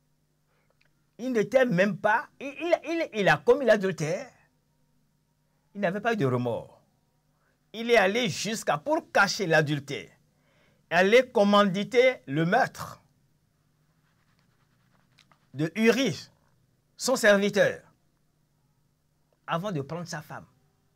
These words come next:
Il a fait ça, mais son cœur n'était pas ébranlé. Il n'avait, c'est-à-dire, il n'avait pas de remords.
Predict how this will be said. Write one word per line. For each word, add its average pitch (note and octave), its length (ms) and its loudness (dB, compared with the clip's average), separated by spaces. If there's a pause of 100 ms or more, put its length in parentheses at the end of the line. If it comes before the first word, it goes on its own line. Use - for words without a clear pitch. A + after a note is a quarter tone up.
(1120)
Il C4 180 -2
a E3 100 0
fait D3 200 -8
ça, G3 300 -6 (1160)
mais A#2+ 140 -12
son G3+ 240 -12
cœur G3+ 200 -12
n'était E3 240 -10
pas F3 180 -14
ébranlé. D3+ 500 -12 (1160)
Il F3+ 160 -12
n'avait, E3 400 -8 (380)
c'est-à-dire, B3 360 -10
il D#4 60 -10
n'avait A3 280 -6
pas C4 280 -16 (1040)
de F#3 120 2
remords. A#3 640 2